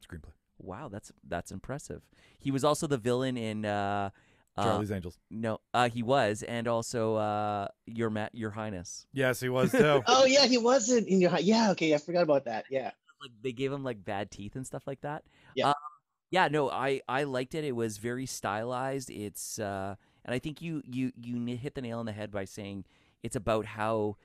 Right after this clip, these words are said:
Speaker 2: different humans deal with drama. And yeah, you're right. Patty's character is great, especially when, like, they kidnap her and then she actually starts talking. And yeah, 'cause that cult's kinda crazy 'cause they don't talk, right?
Speaker 3: Yeah, the guilty
Speaker 2: And
Speaker 3: remnant.
Speaker 2: smoke, but they smoke a lot. <laughs>
Speaker 3: They do.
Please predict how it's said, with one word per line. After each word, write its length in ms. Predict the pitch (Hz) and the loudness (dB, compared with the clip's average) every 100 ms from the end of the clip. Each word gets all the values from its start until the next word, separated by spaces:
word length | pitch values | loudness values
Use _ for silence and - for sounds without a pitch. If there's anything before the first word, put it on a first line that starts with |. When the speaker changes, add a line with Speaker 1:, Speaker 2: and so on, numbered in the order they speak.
| _ _ _ | _ _ _
Speaker 2:
different 340 | 127 - 127 - | -6 -4 -6 -4
humans 320 | 117 113 98 | -4 -4 -6
deal 180 | 98 95 | -6 -4
with 120 | 95 | -6
drama. 440 | 90 82 85 71 104 | -6 -8 -8 -10 -14
And 320 | - 107 101 87 | -10 -8 -8 -8
yeah, 200 | 113 107 | -4 -2
you're 160 | 95 98 | -2 -4
right. 180 | 90 | -6
Patty's 320 | - 110 113 - | -6 -6 -6 -8
character 260 | 127 - | -12 -12
is 80 | 95 | -16
great, 360 | - 87 85 - | -14 -14 -12 -12
especially 300 | - 107 107 | -14 -12 -10
when, 260 | 101 98 - _ _ _ - | -10 -10 -14 _ _ _ -14
like, 140 | 104 | -12
they 80 | 82 | -12
kidnap 480 | - 92 98 98 - | -12 -12 -10 -10 -10
her 300 | 95 95 95 | -8 -6 -8
and 120 | 90 | -8
then 80 | 87 | -12
she 160 | - | -12
actually 220 | 90 - 87 | -12 -12 -14
starts 220 | 85 - | -14 -14
talking. 680 | - 95 92 98 95 92 87 | -10 -10 -10 -14 -12 -12 -14
And 160 | 73 58 | -16 -14
yeah, 240 | 82 58 - _ _ _ - | -12 -12 -16 _ _ _ -16
'cause 100 | 113 | -8
that 140 | 113 123 | -6 -4
cult's 240 | 135 127 | -4 -4
kinda 160 | - 113 | -4 -8
crazy 380 | - 101 101 - | -8 -8 -8 -10
'cause 100 | 87 | -10
they 80 | 90 | -10
don't 140 | 87 | -10
talk, 340 | - 53 52 - | -10 -12 -12 -14
right? 220 | 82 110 _ _ | -12 -14 _ _
Speaker 3:
Yeah, 120 | 226 - - _ | -14 -14 -16 _
the 80 | 131 | -4
guilty 360 | - 220 220 | 2 2 4
Speaker 2:
And 80 | 214 | 2
Speaker 3:
remnant. 200 | 165 170 107 | 2 2 -2
Speaker 2:
smoke, 380 | - - - - | -6 -10 -8 -8
but 120 | - | -4
they 120 | 123 | -6
smoke 400 | - - 185 - | -8 -8 -6 -6
a 40 | |
lot. 460 | 101 98 95 _ - - | -8 -8 -10 _ -16 -14
<laughs> 140 | - - | -12 0
Speaker 3:
They 100 | 135 | 2
do. 300 | 143 135 | 4 2